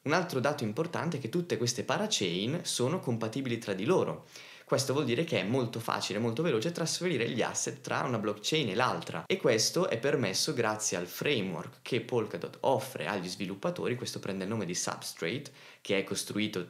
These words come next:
grazie al linguaggio di programmazione Rust, quindi non Solidity come su Ethereum, per intenderci. Questo framework dovete vederlo un po' come se fossero dei prefabbricati,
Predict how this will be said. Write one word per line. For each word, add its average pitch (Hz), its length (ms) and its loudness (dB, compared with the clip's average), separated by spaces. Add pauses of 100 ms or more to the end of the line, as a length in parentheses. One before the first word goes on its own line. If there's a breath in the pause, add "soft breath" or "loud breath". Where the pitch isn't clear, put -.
grazie - 340 -2
al 87 80 -4
linguaggio 92 380 0
di 85 80 -6
programmazione 85 640 -4 (120)
Rust, - 600 -2
quindi - 180 -6
non 90 220 -2
Solidity 87 720 -4 (260 loud breath)
come 87 520 -2
su 85 280 -6
Ethereum, 87 600 -4
per - 160 -8
intenderci. - 680 -4
Questo 185 320 6
framework 127 600 4
dovete 143 300 2
vederlo 123 360 4
un 117 120 2
po' 139 160 2
come 131 160 0
se 123 140 0
fossero 127 360 0
dei 120 160 2
prefabbricati, 123 1120 0